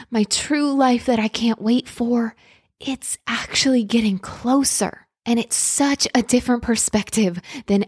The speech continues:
everything that the world is throwing at us.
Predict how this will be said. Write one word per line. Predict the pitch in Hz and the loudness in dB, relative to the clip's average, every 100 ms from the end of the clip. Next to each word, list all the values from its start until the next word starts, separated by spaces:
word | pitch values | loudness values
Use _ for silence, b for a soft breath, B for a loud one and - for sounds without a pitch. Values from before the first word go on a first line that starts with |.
| - | 2
everything | 226 226 240 247 233 226 208 | 2 4 2 0 2 2 2
that | 202 196 | 0 0
the | |
world | 190 185 185 180 175 | -2 0 -2 -2 -4
is | 190 - | -4 -2
throwing | 180 170 175 170 - | -2 -2 -2 -4 -8
at | 135 | -14
us. | - - - | -12 -12 -14